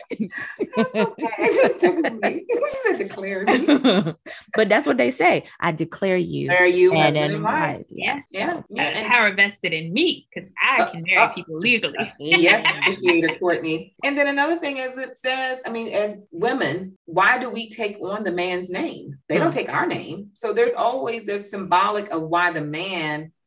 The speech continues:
Speaker 2: is the one asking you for your hand in marriage.
Speaker 1: Right.
Speaker 3: Mm-hmm.
Speaker 2: Right?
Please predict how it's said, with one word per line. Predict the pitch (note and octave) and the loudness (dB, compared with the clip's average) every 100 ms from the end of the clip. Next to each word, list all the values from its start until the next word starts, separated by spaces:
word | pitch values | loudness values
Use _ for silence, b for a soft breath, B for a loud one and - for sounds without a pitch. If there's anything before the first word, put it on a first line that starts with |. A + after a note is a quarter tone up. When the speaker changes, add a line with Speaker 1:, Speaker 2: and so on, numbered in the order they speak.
| _ _ | _ _
Speaker 2:
is | E3 E3 | -2 0
the | |
one | E3 E3 - - | -2 -2 -4 -2
asking | D#3+ F3+ - - D#3 C#3+ C#3+ | 0 -2 -4 -10 -8 -8 -8
you | G#3 A#3 E3+ E3+ | -8 -4 -2 -2
for | D#3 | -4
your | D3 F3+ G3 | -4 -4 -4
hand | F3 D3 | -6 -6
in | E3 F#3+ | -6 -6
marriage. | - G4+ - - - - _ G#3+ | -8 -8 -10 -14 -18 -18 _ -10
Speaker 1:
Right. | E3 F#3 - | -10 -10 -10
Speaker 3:
Mm-hmm. | G#3+ G3+ | -8 -4
Speaker 2:
Right? | F4+ A4 | -2 -2